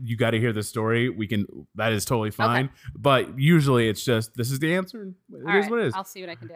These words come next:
Speaker 1: Allison Tolman,
Speaker 2: Yes.
Speaker 1: are you ready for your MySpace quiz?
Speaker 2: I fucking hope so. I don't know, man.
Speaker 1: <laughs> And if, if there's anything that's too personal or anything, please let me know.
Speaker 2: Okay.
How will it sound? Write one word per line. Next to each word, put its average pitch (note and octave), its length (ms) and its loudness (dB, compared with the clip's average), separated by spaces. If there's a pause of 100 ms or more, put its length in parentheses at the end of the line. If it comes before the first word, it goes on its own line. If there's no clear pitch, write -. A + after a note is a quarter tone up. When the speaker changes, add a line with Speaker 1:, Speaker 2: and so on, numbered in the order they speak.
Speaker 1:
Allison E3+ 340 6
Tolman, D3 440 6
Speaker 2:
Yes. E3+ 200 -4
Speaker 1:
are A#2 60 0
you A#2+ 180 4
ready B2 200 6
for A#2 120 -4
your A2+ 100 2
MySpace G#2+ 480 0
quiz? G#2 360 -4
Speaker 2:
I A#3 60 -4
fucking F3 180 -10
hope F#3 180 -8
so. - 240 -12
I E3 80 -4
don't F#3+ 160 -2
know, E3 220 -2
man. D#3+ 300 -2
Speaker 1:
<laughs> - 520 -10
And E3+ 100 4
if, - 180 2
if E3 180 4
there's D3+ 180 4
anything E3 300 4
that's C3 160 0
too C#3+ 140 -4
personal A#2 380 0
or G2+ 60 0
anything, G#2 220 0
please F#2 240 -4
let E2 120 -4
me D#2+ 100 -8
know. - 60 -2
Speaker 2:
Okay. - 180 -8